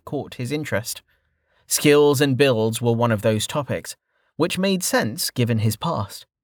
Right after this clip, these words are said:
But he was also interested in many other things, such as history, politics, and nature. Jamis warned Rain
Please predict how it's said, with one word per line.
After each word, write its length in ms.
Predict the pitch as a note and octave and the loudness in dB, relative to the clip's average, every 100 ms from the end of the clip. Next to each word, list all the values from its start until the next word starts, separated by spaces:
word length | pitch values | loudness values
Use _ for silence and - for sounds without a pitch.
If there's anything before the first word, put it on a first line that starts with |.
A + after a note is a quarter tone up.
| _ _ _ _ _ | _ _ _ _ _
But 180 | G3 A3+ | 0 2
he 120 | A3+ | 0
was 180 | B3+ A#3 | 2 4
also 440 | - D4+ - A#2 | 2 2 2 0
interested 580 | - B2 - C#3 - D3+ | 2 -2 -2 -4 -4 -2
in 200 | D#3 D#3 | -2 0
many 240 | C#3+ A#3 A3 | 2 2 2
other 220 | F#3+ F#3+ | 2 0
things, 400 | - G2+ - - _ _ _ | -2 -8 -10 -18 _ _ _
such 260 | - A#2+ C3+ | 2 2 4
as 120 | A#2+ | 2
history, 540 | A#2 G#2+ - A2 C#3+ - _ _ _ | 0 0 -2 -6 -6 -10 _ _ _
politics, 680 | - A#2+ A#2 - - - - | 0 2 2 0 -6 -6 -8
and 360 | C#3+ C#3+ C#3 - | -4 -4 -6 -4
nature. 400 | B2+ F#3+ - F2 - _ _ _ _ _ _ _ - | -2 -2 -4 -10 -14 _ _ _ _ _ _ _ 2
Jamis 400 | D3+ F3 F3+ E3+ | 2 4 0 0
warned 460 | D#3 D3 C#3+ C#3 | -2 0 0 -2
Rain 420 | A#2+ C#3+ G2 C2+ | -2 -2 -2 -8